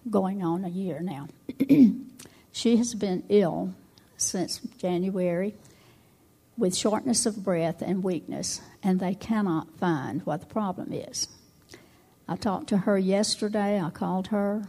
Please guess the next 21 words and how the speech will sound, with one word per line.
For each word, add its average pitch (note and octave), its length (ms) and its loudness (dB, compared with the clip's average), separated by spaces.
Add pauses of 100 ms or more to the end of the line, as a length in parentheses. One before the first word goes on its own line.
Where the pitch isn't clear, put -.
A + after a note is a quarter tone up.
(160)
and F#3 180 4
she F#3+ 160 2
was F#3 220 0
in F3+ 140 2
the D#3+ 100 0
emergency G3+ 720 0
room F#3+ 360 0
with F3 260 0
her F3+ 220 -4
brother, F#3 580 -2 (160)
younger G3 380 2
brother, E3+ 440 -4 (280)
John, - 540 0 (720)
who F#3 140 6
is E3+ 160 2
on E3 200 2
dialysis E3 1000 -2 (320)
and F3+ 200 2
is D#3+ 200 -2
ill F3 320 4
too. - 400 -6